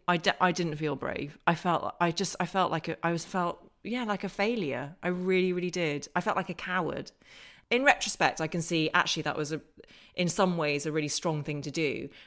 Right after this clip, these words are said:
But it's very hard to claim that when you know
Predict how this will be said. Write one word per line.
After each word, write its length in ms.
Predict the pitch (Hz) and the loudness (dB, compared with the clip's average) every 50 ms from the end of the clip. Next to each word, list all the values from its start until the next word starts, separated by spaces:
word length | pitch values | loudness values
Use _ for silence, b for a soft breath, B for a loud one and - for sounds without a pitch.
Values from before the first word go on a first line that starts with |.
| B B - | B B 2
But 320 | 202 180 165 - - - - _ _ _ _ _ _ _ _ _ | 4 4 4 2 -2 -8 -10 _ _ _ _ _ _ _ _ _
it's 180 | - 196 185 - | -4 -4 -2 0
very 260 | 226 233 233 226 220 | 0 2 2 2 2
hard 580 | 196 196 208 196 180 165 151 143 147 143 - - b b b b b b b b b _ _ _ _ _ _ _ _ _ _ - | 2 0 0 0 2 0 0 -2 -4 -4 -8 -14 b b b b b b b b b _ _ _ _ _ _ _ _ _ _ -6
to 100 | - 190 | -6 -6
claim 520 | - - - 208 214 208 208 196 190 175 | -6 -6 -2 2 2 4 4 4 2 2
that 280 | 156 135 123 117 - - | 2 2 0 0 -2 -2
when 180 | 147 160 156 160 | -2 0 0 2
you 160 | 160 160 160 | 0 0 0
know 680 | 165 170 170 170 165 151 147 143 135 135 127 131 - | 0 2 2 2 2 2 2 2 0 -2 -4 -6 -8